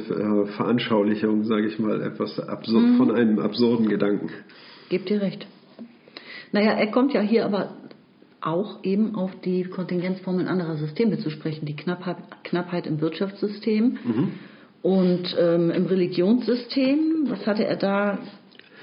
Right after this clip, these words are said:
Speaker 2: anfangs noch mal gesagt? Muss
Speaker 1: Die
Speaker 2: ich
Speaker 1: Einheit Gottes, also die, äh, dass es nur einen Gott
Speaker 2: Die
Speaker 1: gebe.
Speaker 2: Idee eines einzigen Gottes,
Speaker 1: Eines
Speaker 2: genau.
Speaker 1: einzigen
Speaker 2: Ja,
Speaker 1: Gottes, ein
Speaker 2: genau.
Speaker 1: Monotheismus.
Speaker 2: Richtig. Bei der Knappheit besteht die Paradoxie ja darin, dass,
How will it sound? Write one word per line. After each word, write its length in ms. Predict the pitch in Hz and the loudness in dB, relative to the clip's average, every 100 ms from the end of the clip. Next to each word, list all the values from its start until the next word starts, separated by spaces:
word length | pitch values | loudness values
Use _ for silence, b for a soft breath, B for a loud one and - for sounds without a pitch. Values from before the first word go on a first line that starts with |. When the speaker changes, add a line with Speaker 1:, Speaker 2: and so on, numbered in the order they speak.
| B B B | B B B
Speaker 2:
anfangs 340 | - 208 208 208 | -2 0 0 0
noch 120 | 202 | 2
mal 120 | 196 | 2
gesagt? 420 | 185 185 208 - 190 | 2 2 0 -2 -4
Muss 100 | 196 | 4
Speaker 1:
Die 100 | 165 | 4
Speaker 2:
ich 80 | |
Speaker 1:
Einheit 360 | 147 151 135 117 - - | 6 6 6 4 0 -2
Gottes, 380 | 131 113 101 95 | 2 2 2 -2
also 280 | 104 104 101 | -2 0 0
die, 160 | 98 107 | 4 2
äh, 540 | 104 - 113 107 104 104 - | 2 -2 -2 2 2 0 -4
dass 180 | - - | -2 0
es 160 | 117 - | -2 0
nur 160 | 113 | 2
einen 300 | 110 117 110 | 4 2 2
Gott 280 | 110 110 - - - | 2 0 -2 -6 2
Speaker 2:
Die 60 | |
Speaker 1:
gebe. 120 | - 196 | 4 4
Speaker 2:
Idee 240 | 196 190 | 4 4
eines 220 | 180 185 | 4 2
einzigen 380 | - 170 165 147 | 2 0 2 0
Gottes, 280 | 147 131 127 | 0 -2 2
Speaker 1:
Eines 160 | 117 | 2
Speaker 2:
genau. 140 | 110 143 | 4 4
Speaker 1:
einzigen 320 | 113 113 107 | 4 4 4
Speaker 2:
Ja, 180 | 160 147 | 4 2
Speaker 1:
Gottes, 180 | 196 208 | 2 2
ein 60 | |
Speaker 2:
genau. 300 | 156 165 185 233 | 0 2 2 0
Speaker 1:
Monotheismus. 800 | 101 110 113 - 95 101 - 92 - - - _ - | 2 4 4 2 -2 -2 -6 -12 -12 -20 -20 _ -4
Speaker 2:
Richtig. 800 | 190 190 - - 165 151 156 147 - - - - _ | 0 0 -4 -8 -2 0 0 -2 -10 -16 -18 -20 _
Bei 60 | - 196 | -2 -2
der 20 | |
Knappheit 480 | - 240 254 233 - | 0 -2 0 -2 -2
besteht 300 | 202 - 196 | -4 -2 0
die 60 | |
Paradoxie 560 | 208 208 202 196 190 214 | 0 0 0 0 0 0
ja 140 | 190 | 0
darin, 400 | 175 175 208 220 202 | 0 0 2 2 2
dass, 140 | 190 | 0